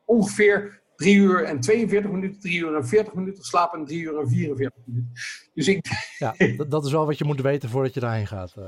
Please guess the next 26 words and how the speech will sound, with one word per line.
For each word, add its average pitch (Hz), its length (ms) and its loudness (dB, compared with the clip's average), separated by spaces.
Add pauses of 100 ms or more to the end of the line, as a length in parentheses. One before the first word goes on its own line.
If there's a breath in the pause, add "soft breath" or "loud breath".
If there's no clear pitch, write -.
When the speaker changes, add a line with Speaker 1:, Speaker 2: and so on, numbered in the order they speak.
Speaker 2:
inderdaad. 95 300 -16
Speaker 1:
Ja, 175 260 8
Speaker 2:
Ja. - 120 -10
Speaker 1:
exact. 151 420 -2
Je 147 60 -14
slaapt 208 340 2
weinig. 196 380 -2 (520 soft breath)
Speaker 2:
Ja, 151 300 2
Speaker 1:
Ehm, 269 100 0
Speaker 2:
als - 160 -4
je 160 120 0
meer 160 140 0
dan 156 120 0
vijf 151 220 0
uur 135 80 -2
slaapt, 175 220 -4
heb 156 80 -4
je 147 60 -6
het 147 80 -2
ook 143 60 -2
niet 143 100 -4
goed - 140 -8
gedaan, 107 240 -8
denk 98 140 -12
ik. 98 180 -14 (520)
Speaker 1:
Nee, 156 380 4